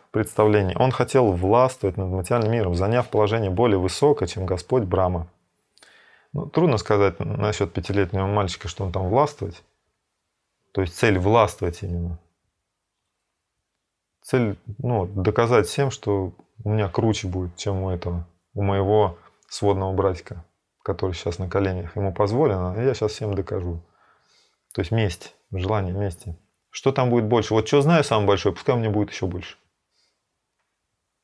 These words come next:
Это как лягушка. Если бы она увидела, ну, лужицу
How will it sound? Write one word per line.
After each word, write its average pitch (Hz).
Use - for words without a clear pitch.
Это 110
как 113
лягушка. 120
Если 110
бы 113
она 120
увидела, 117
ну, 107
лужицу 113